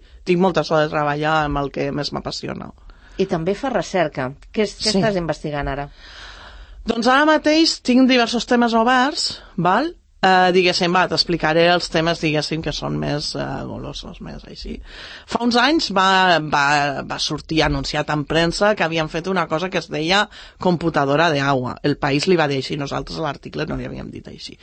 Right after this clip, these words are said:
Speaker 1: I ens van fer, vam sortir a Por la Science, amb uns col·laboradors meus, etcètera. I aquest és un model que, en certa manera, tindria que millorar el sistema de computació actual. El que passa que no el podíem materialitzar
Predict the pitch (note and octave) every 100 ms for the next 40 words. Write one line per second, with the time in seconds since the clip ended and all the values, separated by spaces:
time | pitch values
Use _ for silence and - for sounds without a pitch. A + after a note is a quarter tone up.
0 | - - - F#3+ F3+ F#3+ F#3 - F#3 D#3+
1 | D3+ - D#3 E3 D#3+ D#3 D3+ D#3+ D#3 D3
2 | - G#3+ A3 A3 G#3+ G#3+ - D3 D3+ -
3 | D#3 C#3+ C#3+ C#3+ C#3+ D3 G3 F#3+ - G#2+
4 | G2 - - - - - - - - F#3+
5 | G3 A3+ C#4+ C4+ B3+ A3 G#3 B3 A#3 C4
6 | G4+ - _ _ _ - A3 F#3 F#3 F#3
7 | G#3 G#3 B3+ A#3 G#3+ A3 B3 G3+ F#3 G#3+
8 | A#3+ G#3+ G3+ E3+ E3+ F#3 A#3+ _ _ _
9 | _ F3+ - E3+ E3 F#3 E3+ D3+ D3 C#3
10 | - D#3 D#3+ C#3 F#2+ - G3+ F#3+ G#3 B3+
11 | C#4 A#3+ D4+ - - - _ - G3+ A3
12 | A3 B3 A#3+ A#3 A3+ G#3 F#3+ F3+ E3 D#3+
13 | E3 F3+ C4